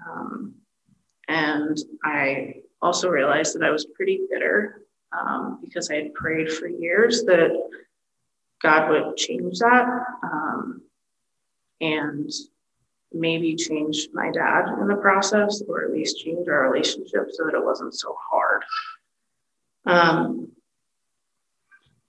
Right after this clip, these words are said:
so in February, right after I got out of quarantine from covid,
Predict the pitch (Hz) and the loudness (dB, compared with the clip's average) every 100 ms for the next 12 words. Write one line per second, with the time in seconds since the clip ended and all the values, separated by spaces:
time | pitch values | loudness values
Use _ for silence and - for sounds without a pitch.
0 | _ _ _ - - 185 175 175 175 175 | _ _ _ -4 6 10 12 12 10 8
1 | 180 185 185 180 196 202 202 190 175 175 | 6 6 4 6 6 8 10 10 10 8
2 | 208 - - - - _ _ 190 196 208 | 6 4 -2 -8 -14 _ _ 4 8 10
3 | 190 147 - 156 147 147 147 143 156 151 | 8 8 6 4 4 4 4 4 2 -2
4 | - 180 170 165 170 165 - - - - | -8 -4 -4 -2 -2 -2 -2 -8 -6 0
5 | - 202 226 226 - | 2 4 4 4 -2